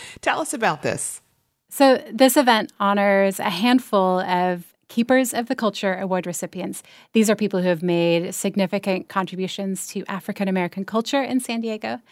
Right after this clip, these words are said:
Speaker 2: This year's recipients include Ken Anderson. He's the director of the Doctor Martin Luther King Choir San Diego, also the U C S D Gospel Choir and the Grossmont College Gospel Choir. There's Jean Cornell Wheat, who's a painter and a sculptor.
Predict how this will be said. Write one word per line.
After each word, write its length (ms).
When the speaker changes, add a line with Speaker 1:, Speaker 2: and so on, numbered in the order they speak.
Speaker 2:
This 200
year's 180
recipients 680
include 520
Ken 280
Anderson. 640
He's 360
the 280
director 440
of 240
the 280
Doctor 300
Martin 240
Luther 240
King 260
Choir 320
San 220
Diego, 540
also 400
the 100
U 140
C 140
S 100
D 100
Gospel 340
Choir 360
and 200
the 80
Grossmont 480
College 460
Gospel 320
Choir. 420
There's 300
Jean 400
Cornell 440
Wheat, 340
who's 360
a 80
painter 520
and 200
a 60
sculptor. 680